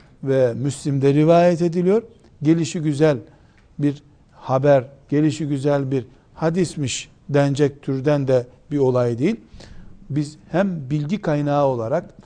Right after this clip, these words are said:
hem de anlatım türü olarak bu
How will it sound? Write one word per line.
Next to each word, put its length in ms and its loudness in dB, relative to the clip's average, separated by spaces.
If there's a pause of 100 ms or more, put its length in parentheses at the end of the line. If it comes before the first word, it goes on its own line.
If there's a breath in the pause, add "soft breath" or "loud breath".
(240 soft breath)
hem 260 -4
de 240 2 (360 loud breath)
anlatım 840 2
türü 180 -4
olarak 640 2 (600 soft breath)
bu 460 0